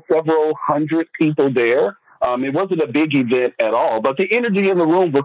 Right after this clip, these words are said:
obviously, um, supportive of Donald Trump. You make to the point about it, and it's, it's an interesting dynamic with, with hearing people, um, in the conservative space talking about how it was low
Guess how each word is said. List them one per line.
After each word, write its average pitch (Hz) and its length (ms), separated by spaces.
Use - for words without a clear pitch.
obviously, 127 760
um, 117 300
supportive 156 460
of 113 160
Donald 127 320
Trump. 127 360
You 156 100
make 180 260
to 262 180
the 226 120
point 165 360
about 131 460
it, 127 240
and 165 140
it's, 160 100
it's 233 140
an 202 200
interesting 185 680
dynamic 127 680
with, 123 420
with 131 280
hearing 139 520
people, 131 520
um, 92 320
in 175 140
the 160 80
conservative 151 640
space 120 340
talking 165 380
about 123 360
how 123 260
it 127 120
was 120 180
low 117 240